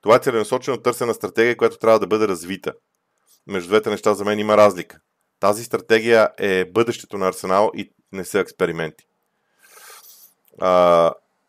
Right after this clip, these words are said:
търсения може да кажем, експерименти не, за мен. А, Иван Карайванов, втори въпрос. Напоследък играта на Ник Поп ми се струва някак нервна. Нещо, което на моменти се забелязваше и през миналия сезон. В този ред на мисли смяташ ли, че е достигнал пълния си потенциал?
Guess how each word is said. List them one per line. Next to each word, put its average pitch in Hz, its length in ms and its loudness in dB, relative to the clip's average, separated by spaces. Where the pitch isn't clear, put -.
търсения 147 640 4
може 104 460 2
да 123 100 -2
кажем, 139 440 2
експерименти 107 600 -2
не, 95 240 -2
за 85 140 -8
мен. 78 200 -8
А, - 140 -2
Иван 131 180 2
Карайванов, 143 400 4
втори 135 200 2
въпрос. 143 240 -2
Напоследък 147 400 0
играта 135 320 2
на 127 80 2
Ник 131 160 -8
Поп 135 200 0
ми 135 60 -10
се - 60 -10
струва 127 240 -4
някак 123 280 -4
нервна. 113 640 2
Нещо, 123 540 -4
което 127 320 -4
на 127 80 -4
моменти 120 280 -2
се 117 100 -14
забелязваше 113 480 0
и 110 100 -12
през 104 140 -8
миналия 107 280 -2
сезон. 110 200 -4
В - 60 -20
този 117 260 -2
ред 113 140 -4
на 107 80 -4
мисли 120 260 -10
смяташ 120 320 -6
ли, 117 80 -12
че 117 100 -6
е 110 40 -2
достигнал 110 420 -6
пълния 104 260 0
си - 120 -20
потенциал? 87 580 -2